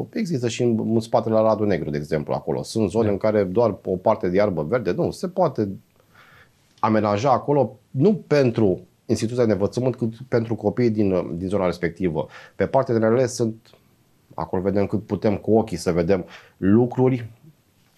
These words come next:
Speaker 1: zone verzi care pot fi, bă, reabilitate pe treaba asta. La fel, pe partea de infrastructură am propus și o să susțin, bă, foarte mult deschiderea cartierelor, atât veteranilor cât și Mertea, pentru deschiderea spre viitoarea ocolitoare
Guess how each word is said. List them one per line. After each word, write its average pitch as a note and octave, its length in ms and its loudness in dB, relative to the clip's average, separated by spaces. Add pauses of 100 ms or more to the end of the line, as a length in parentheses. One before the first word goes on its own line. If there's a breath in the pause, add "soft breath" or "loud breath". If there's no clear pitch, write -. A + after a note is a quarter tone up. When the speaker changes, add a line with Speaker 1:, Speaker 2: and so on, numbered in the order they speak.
(140)
Speaker 1:
zone G2+ 500 2
verzi G#2+ 480 0
care G2 220 0
pot G#2 180 -4
fi, G#2 220 0
bă, E2 380 0
reabilitate E2 500 -2
pe D2 100 -6
treaba D2+ 340 -2
asta. B1 300 -4 (360 loud breath)
La F2 160 0
fel, C3 160 -2
pe B2 80 -2
partea A#2 220 0
de G#2+ 80 2
infrastructură F#2+ 640 -2
am G2 120 0
propus E2+ 360 -4
și - 60 -8
o F#2 40 -4
să E2+ 200 -4
susțin, G2 460 -2
bă, D#2 240 0
foarte F#2+ 400 0
mult G2 380 -2
deschiderea F2+ 760 -2
cartierelor, F2 680 0
atât G2 240 -4
veteranilor F2+ 520 -2
cât F2 120 -6
și F#2 160 -8
Mertea, F#2+ 520 -2 (580 loud breath)
pentru A2 320 0
deschiderea G#2 440 0
spre F#2+ 360 0
viitoarea F2+ 380 -2
ocolitoare E2 840 -2